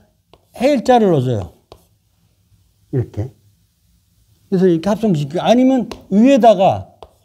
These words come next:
머리 부분에다가 해일자를 넣든가, 이렇게. 같은 글자입니다, 이거.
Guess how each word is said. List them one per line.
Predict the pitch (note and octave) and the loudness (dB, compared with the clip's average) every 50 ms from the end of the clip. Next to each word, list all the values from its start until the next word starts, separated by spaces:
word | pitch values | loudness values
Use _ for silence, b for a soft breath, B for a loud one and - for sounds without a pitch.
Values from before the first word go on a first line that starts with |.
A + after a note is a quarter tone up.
| _ _ _ - - | _ _ _ -10 -4
머리 | D3+ F#3 A#3 B3+ C4+ C4+ B3+ | 0 2 4 4 4 2 0
부분에다가 | A#3 B3 A#3 A3 A3+ A3 G#3+ G3 G3+ G#3+ G3+ | 0 0 -2 0 -2 -2 -2 0 0 0 0
해일자를 | F#3+ B3 B3 A3 - - G3 F#3 E3+ C#3+ | 0 -2 -4 -4 -2 -2 0 0 0 -2
넣든가, | B2 - - C3 A#2 G#2+ A2 | -4 -6 -6 -6 -6 -6 -6
이렇게. | G#2+ G2 - - - F2 - _ _ _ _ _ _ _ _ _ _ _ _ _ _ _ _ _ _ - | -8 -10 -12 -14 -18 -18 -18 _ _ _ _ _ _ _ _ _ _ _ _ _ _ _ _ _ _ -4
같은 | - G#3 G#3+ - A#3+ B3+ | -4 -2 0 2 2 4
글자입니다, | A3+ G3 - F#3+ E3 C#3+ C3+ A#2+ G#2+ | 4 2 0 0 -2 -2 -6 -6 -8
이거. | G2+ G2 F2 _ - _ | -10 -12 -12 _ -20 _